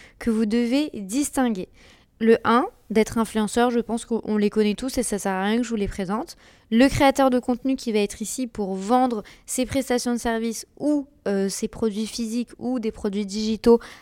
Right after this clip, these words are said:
avec du contenu qui va être stratégique et qui va être pensé, qui va être réfléchi. Et là, c'est quand on crée par exemple une marque à part entière.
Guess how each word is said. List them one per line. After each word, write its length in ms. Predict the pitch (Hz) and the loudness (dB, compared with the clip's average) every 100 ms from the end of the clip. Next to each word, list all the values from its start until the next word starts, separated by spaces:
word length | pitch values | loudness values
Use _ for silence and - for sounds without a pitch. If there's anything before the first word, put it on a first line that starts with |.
| - | 2
avec 360 | 220 226 247 240 | 4 6 6 4
du 140 | 208 | -4
contenu 340 | 220 226 254 247 | -4 -4 -2 -6
qui 200 | - 202 | -4 -4
va 80 | |
être 160 | 196 196 | -2 -4
stratégique 640 | - - 247 254 226 240 | -6 -2 0 0 -2 -2
et 80 | 214 | -6
qui 160 | - 202 | -6 -4
va 100 | 190 | -2
être 140 | 190 | -2
pensé, 400 | - 240 233 247 | 0 0 0 -4
qui 100 | - | -6
va 120 | 185 | -6
être 120 | 180 - | -6 -6
réfléchi. 580 | 220 202 208 185 277 403 - - - | -8 -4 -4 0 0 0 -2 -14 4
Et 100 | 226 | 8
là, 160 | 233 247 | 8 8
c'est 140 | 247 | 4
quand 240 | 226 214 | 0 -2
on 80 | 220 | -2
crée 180 | - 240 | -2 -2
par 140 | 220 | 0
exemple 340 | 214 214 214 - | 0 0 -6 -6
une 220 | 214 208 | -4 -2
marque 260 | 214 226 - | -2 -2 -4
à 80 | |
part 180 | 208 202 | -4 -4
entière. 360 | 190 180 254 | -4 -2 0